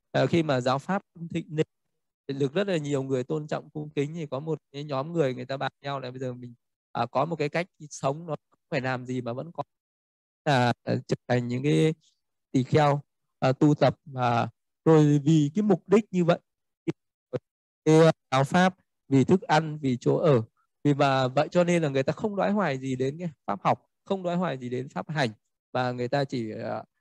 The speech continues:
có được cái chỗ ở tốt, có được cái thức ăn tốt, và người, vì vậy cho nên là người ta không tu sửa cái tâm tính, và người ta sẽ trở thành những cái người làm hỗn loạn giáo pháp,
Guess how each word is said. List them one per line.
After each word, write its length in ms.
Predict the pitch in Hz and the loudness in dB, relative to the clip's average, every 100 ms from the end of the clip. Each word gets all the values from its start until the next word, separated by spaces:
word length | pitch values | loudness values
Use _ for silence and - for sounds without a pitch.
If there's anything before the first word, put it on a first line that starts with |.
| _ | _
có 260 | 127 139 170 | 0 2 2
được 160 | 160 - | -2 -2
cái 260 | 131 143 - | -2 -2 -2
chỗ 160 | 156 | -2
ở 240 | 170 139 113 | 0 0 0
tốt, 220 | 160 180 - | 4 4 2
có 160 | 131 143 | -2 -2
được 120 | 151 | -2
cái 120 | 139 | -4
thức 200 | - 170 | -8 -12
ăn 260 | - 147 143 | -10 -12 -4
tốt, 180 | 160 175 - _ _ - | 0 0 -2 _ _ -4
và 340 | 131 120 120 | -2 0 -2
người, 340 | 120 123 120 123 _ _ _ _ | -6 -8 -10 -10 _ _ _ _
vì 360 | 143 165 185 156 | -10 -4 -2 2
vậy 140 | 147 147 | 0 0
cho 140 | 165 | 0
nên 180 | 165 151 | 0 0
là 60 | |
người 240 | 135 135 127 | -2 -2 -2
ta 80 | 123 | -4
không 260 | - 190 | -4 -4
tu 220 | 202 202 | 0 0
sửa 260 | 190 165 113 135 | 0 -2 -2 -4
cái 120 | 147 | -8
tâm 260 | 165 156 | -6 -6
tính, 340 | 151 139 160 190 | -2 -2 -2 -10
và 120 | 143 | -10
người 180 | 120 120 | -10 -8
ta 200 | 139 139 | -6 -6
sẽ 140 | 147 | -8
trở 260 | - 135 113 | -6 -4 -4
thành 180 | 135 135 | -8 -10
những 140 | 131 | -12
cái 100 | 165 | -8
người 220 | 175 139 123 | -2 -2 -2
làm 180 | 120 | -4
hỗn 200 | 120 220 | -4 -2
loạn 180 | 214 196 - | -4 -6 -6
giáo 200 | 139 143 | -8 -4
pháp, 260 | 170 170 | -2 -4